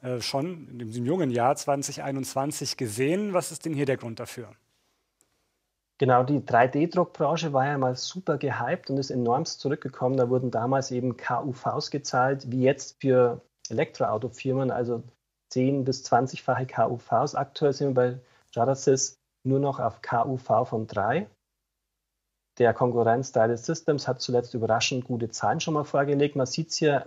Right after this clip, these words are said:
Speaker 2: aus meiner Sicht ein sehr schöner Ausbruch aus der Abwärts- und Seitwärtsbewegung unter hohem Handelsvolumen. Wir haben sie im Dezember auf die Empfehlungsliste des Hotstock-Reports aufgenommen, eben auch, weil es erste schöne Aufträge von Volkswagen gibt, die hier unter anderem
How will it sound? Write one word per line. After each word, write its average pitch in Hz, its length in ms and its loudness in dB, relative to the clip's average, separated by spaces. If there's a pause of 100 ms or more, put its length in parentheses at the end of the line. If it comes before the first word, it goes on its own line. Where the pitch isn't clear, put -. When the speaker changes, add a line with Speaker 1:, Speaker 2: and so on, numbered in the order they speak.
Speaker 2:
aus - 180 -2
meiner 123 200 4
Sicht 131 300 -4
ein 123 160 -2
sehr 139 420 2
schöner 131 380 2
Ausbruch 131 360 0
aus 123 220 -6
der 120 320 4 (440)
Abwärts- 135 420 2
und 120 100 -2
Seitwärtsbewegung 139 680 2
unter 117 180 -2
hohem 123 240 2
Handelsvolumen. 151 680 -2
Wir 127 80 2
haben 123 160 2
sie 127 160 -2
im 123 240 -6
Dezember 127 680 0
auf 120 100 -6
die - 80 -6
Empfehlungsliste 135 720 -2
des 120 300 -2
Hotstock-Reports 127 880 0
aufgenommen, 143 680 0 (380)
eben 147 240 6
auch, 123 280 2
weil 127 100 8
es - 160 -4
erste 131 320 0
schöne 117 340 0
Aufträge 127 380 0
von 117 160 -2
Volkswagen 113 720 0
gibt, 131 260 -4 (480)
die 123 60 0
hier 123 200 6
unter 117 220 2
anderem 123 520 2